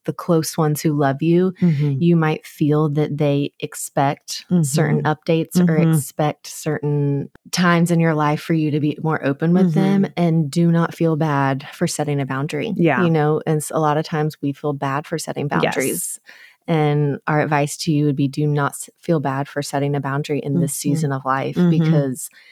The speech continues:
Speaker 1: you won't get through it. <laughs>
Speaker 2: Yeah. No, that, it's so true. It's, you have to put yourself first. You have to be selfish. Um, and that's okay.
Speaker 1: Yeah.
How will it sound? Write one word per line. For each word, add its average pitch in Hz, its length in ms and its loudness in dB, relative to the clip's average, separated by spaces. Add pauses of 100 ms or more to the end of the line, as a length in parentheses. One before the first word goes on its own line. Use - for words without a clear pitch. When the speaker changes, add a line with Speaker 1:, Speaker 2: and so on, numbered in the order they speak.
(340)
Speaker 1:
you 156 220 0
won't 143 200 -2
get - 160 -4
through 143 200 -2
it. - 100 -6 (100)
<laughs> 185 200 0
Speaker 2:
Yeah. 156 260 0 (300)
No, 156 260 2
that, 160 180 0
it's 175 160 0
so 180 200 2
true. 160 320 2
It's, - 420 -2
you 165 120 6
have 151 180 -2
to 175 80 -8
put 165 120 2
yourself 151 400 -2
first. 135 300 -4
You 147 140 4
have 135 280 -6
to 156 80 0
be 131 140 -4
selfish. 151 720 -2 (480)
Um, 147 540 0 (960)
and 156 140 0
that's 143 200 -6
okay. - 260 -8 (160)
Speaker 1:
Yeah. 175 260 -4